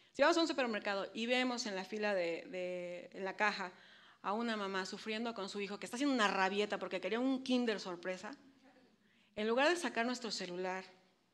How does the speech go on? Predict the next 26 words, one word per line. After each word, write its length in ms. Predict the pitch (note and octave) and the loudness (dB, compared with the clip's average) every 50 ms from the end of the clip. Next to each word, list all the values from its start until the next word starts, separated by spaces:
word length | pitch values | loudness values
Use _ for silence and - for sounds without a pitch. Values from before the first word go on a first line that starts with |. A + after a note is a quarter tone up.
| _ _ _ _ _ _ _ _ _ _ _ _ | _ _ _ _ _ _ _ _ _ _ _ _
y 80 | G#3 F#3 | -20 -8
filmarla 720 | - G#3 G3+ G#3 A3 A3+ A3 A3 A3 G#3+ F#3+ F3+ F3+ F3+ - - - _ _ _ _ _ _ _ _ _ _ _ _ | -6 -4 -2 0 2 2 2 2 2 2 -2 -4 -6 -8 -12 -20 -20 _ _ _ _ _ _ _ _ _ _ _ _
y 100 | - G#3+ | -6 -4
subirla 320 | G3+ A#3+ A3+ B3 C4 C#4 C4+ | -2 0 0 2 4 4 2
a 40 | C4 | 4
Facebook 440 | C4 B3+ A#3+ B3 A#3+ G#3 A3+ A3+ | 4 4 4 4 4 2 -2 -4
con 200 | - G3 F#3+ F#3+ | -4 -4 -4 -2
el 100 | F3+ F3+ | -4 -4
hashtag 760 | - - A#3+ C#4+ C#4+ C4 - - - - B3+ B3+ C4 - - | -4 -2 -2 0 0 -2 -4 -4 0 2 2 2 0 -2 -4
mala 320 | A#3 A3+ A#3 A#3 A#3 G#3+ G3+ | 4 6 6 8 8 6 4
madre, 440 | G3+ G3+ G#3 G#3 G3+ G3 G3+ G3+ - - - - - - | 6 4 4 4 4 0 -2 -4 -8 -14 -18 -18 -18 2
hashtag 680 | - C#4 C#4 C#4+ D4 D4 - - - - A#3+ B3 B3+ - - - - - - - - - - - _ _ _ _ _ _ _ _ _ _ | 8 10 10 10 10 6 2 0 6 8 8 10 10 8 6 0 -8 -12 -16 -20 -20 -20 -20 -20 _ _ _ _ _ _ _ _ _ _
tus 240 | _ - A#3+ A3+ - | _ 0 0 6 8
hijos 260 | D4+ D4 D#4 D#4 C#4+ | 8 8 10 8 6
tu 100 | D4 A#3+ | 6 4
reflejo, 600 | A3 A3 G#3+ A3 A#3+ B3+ B3 A#3+ A3 B3 C4+ F4+ - - - - _ _ _ _ _ _ _ _ _ _ _ _ _ _ _ _ _ _ _ _ _ _ _ _ _ _ _ _ _ _ _ _ _ _ _ _ _ _ _ - | 4 4 4 4 6 6 6 6 4 0 -2 -2 -6 -14 -20 -20 _ _ _ _ _ _ _ _ _ _ _ _ _ _ _ _ _ _ _ _ _ _ _ _ _ _ _ _ _ _ _ _ _ _ _ _ _ _ _ 0
no 60 | G#3+ | 2
lo 100 | A3 A3 | 2 2
hagamos, 420 | G3+ G3 F#3 F3+ E3+ E3 E3 - - - - - - _ _ _ _ _ _ | 2 2 0 0 0 -4 -6 -12 -16 -18 -20 -20 -20 _ _ _ _ _ _
porque 220 | _ G#3+ G#3+ A3 A3+ | _ -4 -2 0 2
no 80 | B3 | 2
ayudamos 400 | C4 C#4 C#4+ C#4 C#4 C4 C4+ C4+ | 2 2 4 2 2 2 2 0
ni 80 | B3+ A3+ | 0 0
a 60 | G3+ | 2
la 120 | G3 F#3+ F#3 | 2 2 0
mamá 320 | F#3+ G3 A3 A#3+ D4+ | 0 0 2 2 2